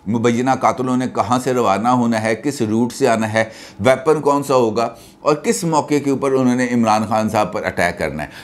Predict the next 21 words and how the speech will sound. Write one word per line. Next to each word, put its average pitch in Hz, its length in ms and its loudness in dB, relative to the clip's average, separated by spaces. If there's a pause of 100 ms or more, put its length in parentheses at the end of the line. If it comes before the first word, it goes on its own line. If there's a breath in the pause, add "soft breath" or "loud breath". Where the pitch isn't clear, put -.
इसीलिए 160 360 2
तो 190 100 0
वो 185 100 2
बात 156 280 0
कर 170 120 -2
सकते 123 280 -4
हैं, 131 60 2
लेकिन 131 300 0
ये 143 160 2
इन्फॉर्मेशन 143 720 0 (380 loud breath)
जो 135 100 4
बाबर 123 300 2
अवान 139 260 0
साहब 117 220 -4
के 120 60 -4
पास 101 340 0
है, 139 220 -2 (180 loud breath)
यही 139 280 2
इन्फॉर्मेशन, 131 840 0 (240 loud breath)
अ, 113 240 2
जो 113 520 -2